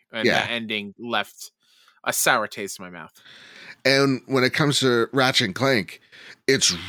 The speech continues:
Speaker 2: really great, but I don't think it has the lasting power that a Returnal or a Guardians has in terms of, like, when I think about Guardians and when I think about, uh, Returnal, I am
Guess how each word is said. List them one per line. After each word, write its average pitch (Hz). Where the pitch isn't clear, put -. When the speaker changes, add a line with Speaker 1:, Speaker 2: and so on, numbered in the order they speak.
Speaker 2:
really 131
great, 101
but 117
I 117
don't 135
think 123
it 113
has 113
the 101
lasting 110
power 67
that 95
a 90
Returnal 90
or 95
a 87
Guardians 117
has 92
in 90
terms 110
of, 107
like, 101
when 110
I 127
think 143
about 139
Guardians 123
and 110
when 110
I 104
think 120
about, 107
uh, 90
Returnal, 101
I 113
am 92